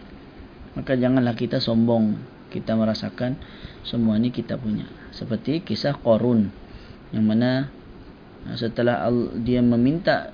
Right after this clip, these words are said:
agar diberi kekayaan, lalu dia, uh, lupa untuk, uh, mengeluarkan harta kekayaannya, uh, diberikan kepada orang yang memerlukan,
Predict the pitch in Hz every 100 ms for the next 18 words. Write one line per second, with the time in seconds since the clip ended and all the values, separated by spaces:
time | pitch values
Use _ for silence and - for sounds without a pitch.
0 | - 120 120 120 120 110 117 117 117 113
1 | - 131 175 - 104 120 127 123 120 123
2 | 143 156 - - - 104 104 107 113 165
3 | - - - 117 113 165 - - - -
4 | - - - - - - - - - -
5 | 120 110 110 98 - - - - - -
6 | - - 120 117 135 151 135 113 127 131
7 | 120 113 113 110 123 151 143 117 147 -
8 | - - - - - 123 110 113 110 104
9 | 104 101 101 101 101 101 101 110 127 135
10 | 131 120 110 123 110 123 131 117 120 156
11 | 151 131 120 113 135